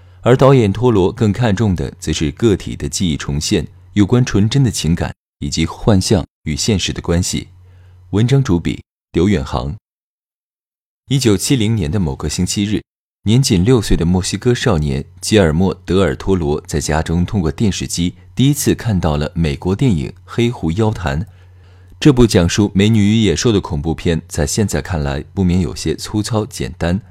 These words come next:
但在一九五四年刚刚上映的时候，却取得了巨大的成功。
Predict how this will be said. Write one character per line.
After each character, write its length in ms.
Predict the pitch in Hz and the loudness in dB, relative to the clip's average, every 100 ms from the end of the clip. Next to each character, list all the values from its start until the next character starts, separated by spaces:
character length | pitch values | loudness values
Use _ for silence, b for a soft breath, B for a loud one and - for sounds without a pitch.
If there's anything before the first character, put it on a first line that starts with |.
| b b - | b b -2
但 160 | 143 | 0
在 120 | 131 117 | 2 2
一 120 | 131 | 0
九 180 | 123 120 | 0 0
五 140 | 78 | 0
四 140 | - | -2
年 260 | 104 80 80 | 0 0 -2
刚 160 | - 101 | -2 -2
刚 220 | 107 107 | 0 -2
上 240 | - 110 | 0 -2
映 100 | 110 | 0
的 80 | 95 | -2
时 140 | 73 - | -4 -8
候， 300 | - - - b - | -6 -6 -6 b -4
却 180 | - | 0
取 220 | 117 - 78 | 0 -2 -2
得 160 | 78 | 0
了 140 | 90 - | 0 -2
巨 240 | - 113 | -4 -2
大 160 | 92 82 | -2 -2
的 100 | 71 | -4
成 220 | - 71 | -6 -6
功。 240 | 95 95 | -4 -4